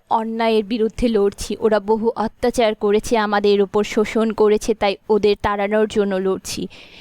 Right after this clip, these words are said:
কেউ বলেছিল, "আমি অত শত বুঝি না মিয়ারা, আমি শেখ সাহেবের জন্য লড়ছি।" আমি ওদের কথাগুলো শুনছিলাম, ভাবছিলাম, মাঝে মধ্যে আলোচনায় অংশ নিয়ে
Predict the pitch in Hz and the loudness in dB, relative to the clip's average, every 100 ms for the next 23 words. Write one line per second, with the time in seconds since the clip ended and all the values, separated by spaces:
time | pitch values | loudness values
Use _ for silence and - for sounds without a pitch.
0 | - - 254 247 220 220 214 - 214 196 | -12 -2 0 2 0 0 0 0 -2 -2
1 | - - - 233 247 - 226 - 269 - | -8 -16 -6 -4 -4 -4 -4 -2 -2 -2
2 | 254 214 196 226 240 214 208 202 196 202 | -2 -4 -4 0 0 0 0 -2 0 0
3 | - 202 220 - 226 214 - 214 220 202 | -2 -4 -6 -4 -6 -6 -6 -4 -2 0
4 | 214 208 220 208 202 208 190 - - 196 | 0 0 -2 0 0 0 -2 -6 -10 -8
5 | 190 - - - - 220 233 - 214 226 | -10 -14 -20 -12 -6 -2 -2 0 2 2
6 | 226 208 208 247 214 214 254 240 233 233 | 2 0 -2 -4 -4 -6 -4 -2 -2 -2
7 | 240 220 220 202 202 - - 226 220 214 | 0 0 0 -2 -4 -4 -4 -2 -2 -2
8 | 202 - 285 277 262 247 - 202 233 - | -4 -2 0 0 0 -4 -4 -4 -4 -4
9 | 277 277 - 233 247 - 269 277 | -4 -2 -2 -2 -4 -4 -2 0